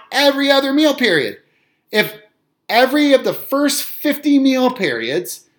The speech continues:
you do awesome and maximize every aspect of those, then those just cover your costs.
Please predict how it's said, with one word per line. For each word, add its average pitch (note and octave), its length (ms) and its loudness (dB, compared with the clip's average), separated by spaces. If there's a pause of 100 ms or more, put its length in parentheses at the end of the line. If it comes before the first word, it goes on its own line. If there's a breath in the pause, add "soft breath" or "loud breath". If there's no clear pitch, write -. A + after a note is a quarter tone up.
(580)
you G#3+ 200 -2
do A#3 320 -2 (100)
awesome G3+ 680 2
and F3+ 260 -4
maximize E3+ 920 0
every B3 320 -2
aspect A3+ 460 -2
of C3 60 -8
those, C3+ 320 -4 (340 soft breath)
then F#3+ 480 0 (300)
those B3 360 4 (120)
just A#3+ 400 0
cover A3+ 260 -2
your F3+ 200 -2
costs. - 720 -6